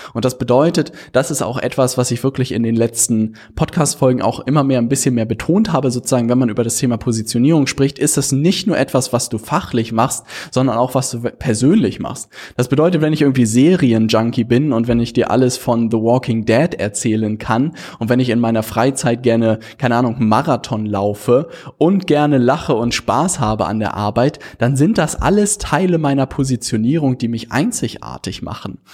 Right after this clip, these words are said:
Und wenn ich dann noch großer Hamburg-Fan bin, dann ist sowieso alles vorbei. Das bedeutet, es gibt wahrscheinlich, keine Ahnung,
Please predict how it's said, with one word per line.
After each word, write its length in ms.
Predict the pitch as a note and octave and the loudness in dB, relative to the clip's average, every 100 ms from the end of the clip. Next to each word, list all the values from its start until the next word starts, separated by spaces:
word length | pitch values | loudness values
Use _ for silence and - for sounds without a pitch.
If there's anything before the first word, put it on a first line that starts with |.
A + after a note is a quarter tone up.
| - - D#3 | -18 -16 -6
Und 240 | - C#3 C#3 | 0 2 2
wenn 100 | D#3 | 2
ich 80 | |
dann 140 | D3+ E3 | 2 2
noch 100 | D3+ | 0
großer 400 | C#3 D3+ C#3 C3+ | 2 2 2 0
Hamburg-Fan 840 | C#3 D#3+ A2+ A#2 - - G#2+ G#2+ | 0 0 0 -2 -6 -2 -2 0
bin, 240 | A2 A#2+ - - - | 0 0 -2 -8 -2
dann 200 | B2+ C#3+ | 0 0
ist 100 | C#3+ | 0
sowieso 440 | D3+ D3 C#3 G#3+ | 0 2 2 2
alles 280 | - G#2+ - | 0 -4 -6
vorbei. 400 | - F#2+ - - | -6 -6 -6 -6
Das 160 | A2+ A#2 | -6 -2
bedeutet, 520 | C#3 D#3 G3 F#3+ - - - - | 2 4 2 0 -6 -14 -20 -6
es 120 | C#3 | -4
gibt 160 | G3 F#3 | -2 0
wahrscheinlich, 640 | D#3+ - E3 E3 D#3 - _ _ _ _ _ - - | 0 2 2 2 0 -6 _ _ _ _ _ -16 -4
keine 240 | D3 D#3+ | 0 2
Ahnung, 300 | D#3+ C3+ G#2 | 2 2 -2